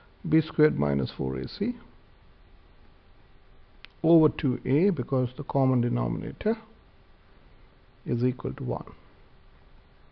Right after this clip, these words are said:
So what will get cancelled? Well, this is minus b and this is plus b. So those two can be get cancelled. And so this is square root of b squared minus four A C. This is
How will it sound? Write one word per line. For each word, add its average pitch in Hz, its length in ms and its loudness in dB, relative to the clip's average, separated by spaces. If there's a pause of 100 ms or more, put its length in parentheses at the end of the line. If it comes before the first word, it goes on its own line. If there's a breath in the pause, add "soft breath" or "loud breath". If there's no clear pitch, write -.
(340)
So 151 120 2
what 156 160 8
will 151 80 4
get 135 220 4
cancelled? 139 520 -4
Well, 180 320 4 (560 soft breath)
this 185 220 4
is 139 160 2
minus 151 460 6
b 165 440 0 (160)
and 139 180 -2
this 131 120 -2
is 135 200 -2
plus - 220 -4 (160)
b. - 140 -14 (880 soft breath)
So 156 80 -2
those 139 340 4
two 131 140 0
can 127 200 0
be 123 100 -6
get - 280 -6
cancelled. 180 600 0 (1120 soft breath)
And 127 100 -4
so 151 80 2
this 165 140 4
is 170 100 4
square 180 220 8
root 175 120 8
of 156 140 6
b 170 120 6
squared 160 300 4
minus 147 320 4
four 156 220 2
A 143 100 6
C. 160 180 0
This 139 220 -2
is 135 120 -4